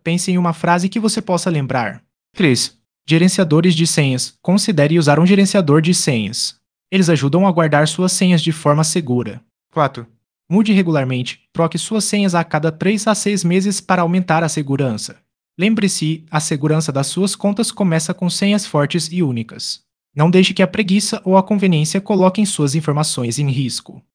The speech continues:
A importância da segurança em dispositivos móveis. Protegendo seus aplicativos com senhas fortes. A segurança dos seus aplicativos é fundamental.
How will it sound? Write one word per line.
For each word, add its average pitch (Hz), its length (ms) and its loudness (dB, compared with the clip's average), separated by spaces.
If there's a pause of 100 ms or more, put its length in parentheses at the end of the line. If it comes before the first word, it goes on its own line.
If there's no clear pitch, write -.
(180)
A 135 100 -2
importância 180 520 0
da 156 120 0
segurança 180 520 0
em 180 100 2
dispositivos 180 880 -2
móveis. 180 400 0
Protegendo 180 480 0
seus 165 280 -2
aplicativos 196 640 -2
com 190 140 0
senhas 202 360 0
fortes. 190 400 0
A 180 80 2
segurança 180 500 0
dos 147 180 -4
seus 180 220 -2
aplicativos 190 720 0
é 202 60 2
fundamental. 180 920 -2